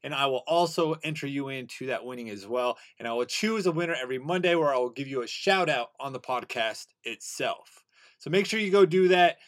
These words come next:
It also le-, helps me grow as well. So, guys, today I just wanna jump into why I'm about to embark on a twenty-one day fasting journey.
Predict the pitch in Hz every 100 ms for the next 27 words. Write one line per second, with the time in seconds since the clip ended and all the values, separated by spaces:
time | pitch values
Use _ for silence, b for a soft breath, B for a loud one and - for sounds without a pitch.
0 | _ 165 185 190 190 165 170 - 180 160
1 | - 156 160 123 - 127 151 143 123 117
2 | 107 120 113 87 _ - 180 160 - B
3 | B B 202 226 - 214 233 233 202 226
4 | 226 180 131 151 196 196 - - 185 185
5 | 170 156 - 185 170 139 135 131 175 202
6 | 214 220 196 170 170 135 160 175 156 -
7 | 175 135 147 160 165 160 151 139 - -
8 | 170 170 175 160 123 143 156 147 127 110
9 | - 147 143 139 131 _ _ _ _ _
10 | _ - 165 151 - 143 120 131 117 85